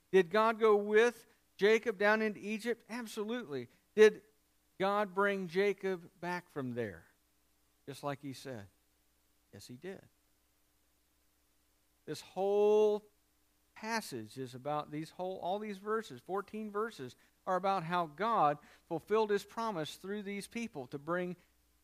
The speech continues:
Jacob back to the land where he wanted to be.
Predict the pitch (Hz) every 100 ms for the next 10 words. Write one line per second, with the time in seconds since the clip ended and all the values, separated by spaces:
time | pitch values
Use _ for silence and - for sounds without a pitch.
0 | _ _ 196 220 220 135 113 123 175 175
1 | 85 - _ _ _ _ 143 139 151 170
2 | 131 120 123 - _ _ _ _ _ -
3 | 131 127 131 147 143 135 131 131 107